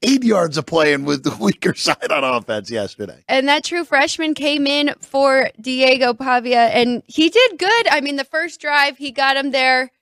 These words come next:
Speaker 2: um, tied it up again, but then he made two plays that were just costly to them, um, interception in the end zone. So, yeah, they didn't cover that eleven and a half, but it was a really good game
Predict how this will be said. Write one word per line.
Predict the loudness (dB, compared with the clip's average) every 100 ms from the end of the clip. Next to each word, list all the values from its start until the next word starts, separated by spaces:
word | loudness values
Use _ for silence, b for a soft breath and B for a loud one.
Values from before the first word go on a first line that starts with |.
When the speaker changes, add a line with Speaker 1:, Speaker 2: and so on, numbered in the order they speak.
| _ _ _ _
Speaker 2:
um, | -2 2 4 2 0
tied | 0 0 2
it |
up | -2 -2
again, | -2 0 -2
but | -4
then | -6
he | -6
made | -4 -6 -8
two | -10 -10
plays | -8 -6 -4 -4
that | -4 -4
were | -4
just | -6 -10 -10 _ _ _ _ _ _ -8
costly | 0 0 0 -6 -6 -6
to | -8
them, | -2 0 -2 -4
um, | -2 0 0 -2 -4
interception | -4 -4 -8 -4 -4 -2 -8
in | -6 -8
the | -8 -8
end | -10 -6
zone. | -4 -2 -4 _ _ -6
So, | 2 4 4 -2 _ _ -2
yeah, | 0
they | 2
didn't | 0 -2
cover | -2 -2
that | 2 0
eleven | 2 0 0
and | -6
a | -6
half, | 0 0 2
but | 0 2
it | 0
was | -2 -2
a | -4
really | -6 -8
good | -10 -8
game | -6 -6 -10